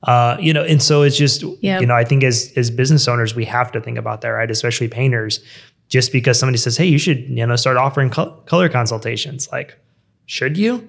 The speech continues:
Speaker 1: Like, I know for me, I sent them to Sherwin-Williams. And then obviously Sherwin's
Speaker 2: Yeah.
Speaker 1: got this amazing, um, color consultation, um, you know,
Speaker 2: Online.
Speaker 1: offering,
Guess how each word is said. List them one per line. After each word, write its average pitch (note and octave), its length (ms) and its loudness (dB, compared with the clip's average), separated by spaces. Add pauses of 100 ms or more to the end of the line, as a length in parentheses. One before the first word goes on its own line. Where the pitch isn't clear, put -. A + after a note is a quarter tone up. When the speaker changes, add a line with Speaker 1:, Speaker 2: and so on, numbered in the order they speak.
(300)
Speaker 1:
Like, B2 300 0
I C3+ 80 2
know E3 160 4
for D#3+ 160 2
me, D#3 240 4
I B2+ 60 2
sent D3 220 0
them C#3+ 120 2
to B2+ 80 0
Sherwin-Williams. B2 760 -2 (180)
And B2 140 2
then A#2+ 120 2
obviously A#2+ 320 2
Sherwin's F#3+ 340 2
Speaker 2:
Yeah. - 40 -8
Speaker 1:
got A#2 160 -2
this A#2 160 -2
amazing, B2 540 -2 (140)
um, A#2 540 0
color C3+ 240 4
consultation, B2 840 0 (460)
um, A2 640 0 (120)
you A#2+ 60 4
know, A#2 80 2
Speaker 2:
Online. A#2 220 2
Speaker 1:
offering, A#2+ 460 2